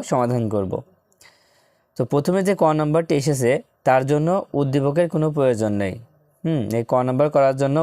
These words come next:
উদ্দীপকের কোনো প্রয়োজন নেই। তাহলে ক নম্বর আমরা কীভাবে করব? দেখো, ক নম্বরে কী লেখা আছে? সি সমান টুয়েলভ, নাইনটিন আর ডি সমান বি, নাইনটিন হলে P of C intercept D নির্ণয় করো।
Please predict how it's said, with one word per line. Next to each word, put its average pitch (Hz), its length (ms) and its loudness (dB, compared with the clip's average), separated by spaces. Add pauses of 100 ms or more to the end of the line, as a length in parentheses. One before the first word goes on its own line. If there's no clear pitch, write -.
উদ্দীপকের 139 480 0
কোনো 147 120 0 (100)
প্রয়োজন 113 420 2
নেই। 98 120 -6 (880)
তাহলে 123 240 0
ক - 20 6 (100)
নম্বর 151 220 0
আমরা 160 180 0
কীভাবে 139 240 2 (120)
করব? 143 160 0 (840)
দেখো, 127 280 2
ক - 20 4 (160)
নম্বরে 143 320 2
কী 180 100 2
লেখা 131 320 2
আছে? 101 220 -2
সি 156 140 4
সমান 147 380 2 (380)
টুয়েলভ, 147 360 2 (420)
নাইনটিন 123 500 0
আর 135 140 2
ডি 123 100 2 (120)
সমান 139 240 2 (100)
বি, 127 100 2 (380)
নাইনটিন 123 420 0
হলে 123 180 2 (500)
P - 20 2 (340)
of 160 80 2 (180)
C - 20 -8 (240)
intercept 139 560 2
D - 20 2 (500)
নির্ণয় 127 380 0
করো। 101 200 0